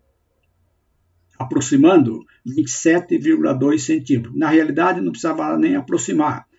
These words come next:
porque o valor aqui, o mais próximo, é exatamente a alternativa letra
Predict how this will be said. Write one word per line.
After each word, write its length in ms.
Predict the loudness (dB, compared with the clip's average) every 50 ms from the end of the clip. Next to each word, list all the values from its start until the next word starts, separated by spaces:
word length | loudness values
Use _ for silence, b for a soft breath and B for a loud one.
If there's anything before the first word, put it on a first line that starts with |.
| _ _ _
porque 200 | -20 -2 2 2
o 80 | 2
valor 360 | 4 2 2 2 2 0 0 0
aqui, 480 | -2 -2 -2 0 2 2 2 0 -4 _ _ _ _ _ _ _ _ _ _ _ _ _ _ _ _
o 140 | -2 0 2
mais 720 | 4 4 4 4 2 -2 -6 -10 -10 -10 -12 -14 -16 -20 _ _ _ _ _
próximo, 600 | 2 2 4 4 2 -2 -2 -4 -6 -6 -8 -10 -10
é 80 | -8
exatamente 580 | -6 -4 -6 -4 -4 -4 -4 -2 -2 -4 -4 -4
a 60 | -6
alternativa 600 | -4 -4 -4 -2 -2 -2 -4 -2 0 0 0 0
letra 460 | 0 -2 -2 -4 -4 -6 -6 -6 -10